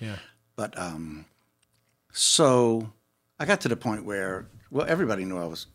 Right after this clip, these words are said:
Speaker 2: friends knew I was suffering, so somebody invited me to a Bible study.
Speaker 1: Hmm. There's those Bible studies, man.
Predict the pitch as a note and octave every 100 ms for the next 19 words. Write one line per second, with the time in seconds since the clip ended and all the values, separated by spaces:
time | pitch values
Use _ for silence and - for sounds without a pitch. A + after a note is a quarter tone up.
0 | _ _ _ _ _ _ _ _ _ -
1 | - - - C#3 A#2 G2 G2+ F2+ E2 E2+
2 | - - _ - - G#2+ - F#2+ F2 G2
3 | - - B2 F#2+ F2+ G2 F#2 F2+ F2 G#2
4 | E2+ F2+ F#2 E2+ - - - - - A#2
5 | A2+ F#2+ - - B2 C3+ B2+ B2+ A#2 G2
6 | F#2 - F#2 E2+ F2+ D2 F#2+